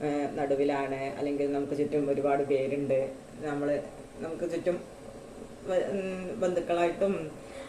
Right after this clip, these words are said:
ഏഹ്, കൂട്ടുകാരായിട്ടും അങ്ങനെ സഹോദരങ്ങളായിട്ടും എല്ലാവരും ഉണ്ട്. നമ്മളെല്ലാവരുടെയും നടുക്കാണ് പോണത് എന്നൊക്കെയാണ് നമ്മളെപ്പോഴും വിചാരിക്കുക.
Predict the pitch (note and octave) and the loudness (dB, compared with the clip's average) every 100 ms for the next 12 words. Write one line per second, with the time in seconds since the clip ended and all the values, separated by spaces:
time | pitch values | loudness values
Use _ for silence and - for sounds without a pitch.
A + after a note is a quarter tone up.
0 | - - D#3+ D#3 D#3 D3+ D#3 D3+ - E3 | -6 2 4 6 6 6 4 4 2 0
1 | D3+ D3+ D3+ D3+ D3+ D3 F3 E3 D#3+ D#3 | 4 6 8 8 6 4 2 2 -4 -8
2 | - - - - - - - D#3+ G3 A#3 | -10 -12 -14 -14 -12 -10 -8 -2 0 0
3 | - - - F#3 E3+ E3+ E3+ E3+ E3 F#3+ | -2 -6 2 4 4 2 2 2 2 0
4 | D#3 D3+ F3 A#3+ F#4 C4 G3+ D3+ G3+ G3 | -2 0 2 2 2 2 2 2 2 2
5 | G3+ G3+ A3 G3 F3+ - G3+ G3 G3 - | 2 4 4 4 0 0 0 0 -2 -4
6 | - F#3+ F#3 F#3 F3+ F3+ F3+ F3 E3+ E3 | 0 2 2 0 0 0 0 0 -2 -2
7 | E3+ E3 E3+ D#3+ D3 C#3 A#2 C3+ | -2 2 2 2 2 2 2 -4